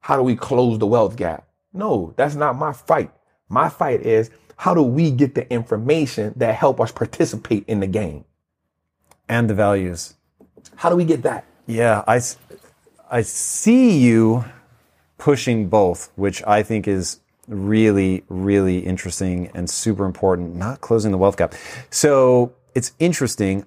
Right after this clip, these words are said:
Speaker 2: I also think it's the wrong place to look.
Speaker 1: Mm-hmm.
Speaker 2: I won't deny. So when you look at, right now, baby boomers have a lot of wealth
Speaker 1: Yep.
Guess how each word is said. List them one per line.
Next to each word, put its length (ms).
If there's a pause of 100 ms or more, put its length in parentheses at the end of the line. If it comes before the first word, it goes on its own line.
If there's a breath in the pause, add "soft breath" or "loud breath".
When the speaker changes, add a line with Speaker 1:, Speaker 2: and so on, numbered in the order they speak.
Speaker 2:
I 140
also 340
think 180
it's 120
the 60
wrong 240
place 260
to 100
look. 320 (100)
Speaker 1:
Mm-hmm. 340
Speaker 2:
I 60
won't 500
deny. 880
So 600
when 200
you 160
look 280
at, 200
right 260
now, 140
baby 320
boomers 340
have 100
a 60
lot 1120
of 480
wealth 400
Speaker 1:
Yep. 280